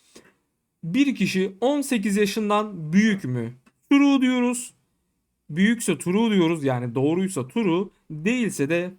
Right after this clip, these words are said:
false diyerek bizler bunun yanlış olduğunu belirtiyoruz. Bool'un içine kesinlikle başka türlü, e, veriler giremezsiniz. Girerseniz de hata alırsınız. Şimdi bir sonraki sayfaya geçmek istiyorum ben.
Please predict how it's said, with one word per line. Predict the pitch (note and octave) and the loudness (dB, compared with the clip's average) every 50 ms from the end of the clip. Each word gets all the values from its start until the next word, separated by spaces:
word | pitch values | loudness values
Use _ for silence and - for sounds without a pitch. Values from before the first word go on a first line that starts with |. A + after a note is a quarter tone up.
| _ | _
false | - A3+ G#3+ F#3 C#3+ C3 - - - G3 | 0 2 2 2 0 -4 -8 -10 -6 -2
diyerek | G#3+ F3 C3+ C3 D#3 F#3 F#3+ - - _ _ _ - | 0 2 2 2 2 0 -2 -4 -12 _ _ _ -4
bizler | G#3+ A3+ G#3 F3+ E3+ C#3+ C#3 D3+ | -2 -2 0 2 2 0 0 0
bunun | F3+ F3 D3+ E3 F#3+ F#3 | 0 0 0 -2 -4 -4
yanlış | - D#3 E3+ F3+ F#3 F#3+ F#3+ F#3 F#3 | -2 2 2 2 4 2 0 0 0
olduğunu | E3 C3+ C3 C3 D3+ G#3 B3+ B3 G3+ | -2 -2 -2 -2 -2 -4 -2 -2 0
belirtiyoruz. | G#3+ G#3 G#3 G#3 G3+ G3+ - G3 D#3+ F3+ A#3 A3+ - _ _ _ _ _ _ - | 0 2 4 2 2 2 0 0 0 0 0 -2 -6 _ _ _ _ _ _ -12
Bool'un | D3+ D3+ F3+ G3+ A#3+ C4+ D4 C#4+ | -6 -2 -2 0 0 0 -2 -4
içine | B3+ G3 - E3 D#3+ E3+ G3 - - _ _ _ _ _ _ - | -4 -4 -4 -4 -2 -2 -4 -6 -10 _ _ _ _ _ _ -2
kesinlikle | G3+ F#3+ F#3+ - B3 B3 B3+ A3+ - E3+ F#3+ A3 A3 - - | -2 -2 -2 -2 -4 -6 -6 -4 -2 -2 0 0 -2 -2 0
başka | F3 F3+ F#3+ F#3+ F#3+ - B3 - | 0 2 2 0 -2 -4 -6 -4
türlü, | - D#3+ D3+ E3+ G3+ A#3 A#3 - - - | -2 -2 -2 -2 -2 -4 -6 -8 -10 -8
e, | C#3 C3 B2+ B2+ C3+ | -6 -4 -4 0 2
veriler | F#3+ G#3+ F#3+ D3 D3 F3 A3+ | 2 4 4 2 0 0 0
giremezsiniz. | A#3+ F#3+ D#3 F3+ F3+ G3+ G3 D#3 C3 A#2+ B2+ - F#3+ A#3 B3 A#3 G3 | -2 -4 -2 -2 0 0 0 -2 -4 -6 -6 -8 -8 -8 -8 -6 -4
Girerseniz | B3 B3 A3+ E3 C3+ B2+ C#3 C3+ C#3 D3+ F#3 | -2 0 0 0 0 -2 -4 -6 -6 -6 -6
de | B3+ C4+ - - _ _ _ | -6 -8 -8 -12 _ _ _
hata | - A#3+ A#3 - G#3 | -6 -6 -2 0 0
alırsınız. | D3+ C3 B2+ A#2+ A#2+ A2+ - - C#3 E3+ G3 G3 F#3+ _ _ _ _ _ _ | 2 2 0 -2 -4 -6 -8 -8 -6 -6 -6 -8 -10 _ _ _ _ _ _
Şimdi | B3 A#3 G#3+ G3 | -6 -4 -2 0
bir | A#3 D4 | -2 -2
sonraki | C#4+ - - C4+ C4+ C4 B3+ A#3 C4 | -2 -4 -4 -4 -4 -4 -4 -6 -6
sayfaya | A#3+ - B3+ B3 A#3+ A#3+ A#3+ B3 A#3+ A#3+ | -4 -2 0 0 0 0 0 -2 -2 -2
geçmek | A3+ F#3 E3 C#3+ - D3 C3 B2+ C3 | -2 -2 -2 -2 -4 -6 -8 -8 -8
istiyorum | - - D3 C3+ B2+ B2 D3+ F#3+ | -10 -8 -8 -6 -6 -4 -2 -2
ben. | G#3+ F3+ F#3 F#3+ | -2 -2 -2 -4